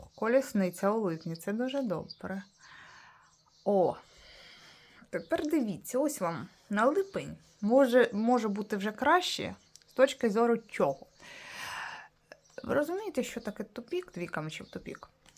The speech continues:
І колісниця, і закохані. Це, ось це та домовленість, через яку все може бути. Не без цього. Всі старші аркани. І знову, знаєте, як результат,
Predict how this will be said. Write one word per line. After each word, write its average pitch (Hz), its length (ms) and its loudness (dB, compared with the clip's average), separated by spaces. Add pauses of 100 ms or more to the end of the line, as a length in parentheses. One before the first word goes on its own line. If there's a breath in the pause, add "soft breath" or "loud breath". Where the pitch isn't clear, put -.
(380 loud breath)
І 277 140 -4
колісниця, 262 580 2
і 240 40 4
закохані. 208 560 -6
Це, - 420 -6
ось 233 140 -8
це 294 140 2
та 285 140 2
домовленість, 254 800 0
через 220 240 0
яку 262 200 0
все 294 200 -6
може 220 260 0
бути. 175 340 -12 (480)
Не 247 60 0
без 214 280 2
цього. - 300 -10 (1900)
Всі - 200 -6
старші 240 380 4
аркани. - 440 -2 (2500 loud breath)
І 240 300 -2
знову, 240 520 -4 (640 soft breath)
знаєте, 196 360 -4
як 175 200 -6
результат, 185 500 -2